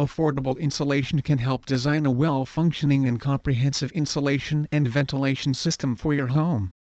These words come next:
Our advanced testing techniques can point out air leaks, temperature imbalances, blocked vents, and more. Affordable Insulation is a certified contractor you can trust.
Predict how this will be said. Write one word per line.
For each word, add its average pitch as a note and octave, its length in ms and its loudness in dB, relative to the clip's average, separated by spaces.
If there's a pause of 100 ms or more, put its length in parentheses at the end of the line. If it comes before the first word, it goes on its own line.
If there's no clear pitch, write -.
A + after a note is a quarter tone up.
(420)
Our D3+ 200 0
advanced D3 480 -2
testing C#3+ 520 -2
techniques C3 600 -2
can D3 240 -2
point D3+ 280 -2
out E3 280 2
air C#3 160 0
leaks, C3+ 500 -4 (220)
temperature E3+ 540 -2
imbalances, C3+ 800 0 (260)
blocked C#3 420 0
vents, C3+ 520 -2 (240)
and C3 120 2
more. C3+ 400 2 (720)
Affordable C#3 600 0
Insulation C#3+ 640 0
is C3 160 -4
a C3 80 0
certified C#3+ 680 0
contractor D#3+ 720 -2
you D3 160 2
can C#3+ 180 2
trust. C#3 540 0